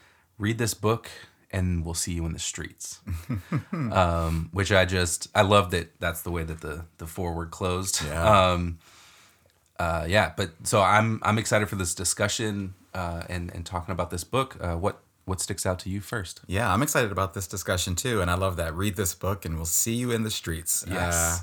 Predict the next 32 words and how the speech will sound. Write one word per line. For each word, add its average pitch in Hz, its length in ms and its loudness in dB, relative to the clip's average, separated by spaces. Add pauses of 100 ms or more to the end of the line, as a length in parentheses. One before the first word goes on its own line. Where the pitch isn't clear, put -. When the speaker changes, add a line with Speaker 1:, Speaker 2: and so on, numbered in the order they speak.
Speaker 2:
Uh, - 40 -6
I 87 60 -2
appreciate 85 540 -2
that. 85 160 -4
We 123 120 -2
got 95 180 0
out 69 80 -6
in 73 80 -14
the 82 40 -8
streets 90 320 -6
too. 87 260 -4 (200)
Speaker 1:
Mm-hmm. 87 240 -8
Speaker 2:
Um, 92 480 2
so, 143 160 6
uh, 131 240 8
yeah, 107 180 2
I'm 135 160 2
really 202 180 2
glad 123 340 4
you 117 100 -2
brought 110 340 2
this 110 160 -2
book 113 200 0
to - 80 -4
the 101 80 -2
table 107 320 -2
today, 98 480 0 (320)
and 113 120 4
I 117 120 6
would 120 140 2
definitely 120 280 4
encourage 101 600 2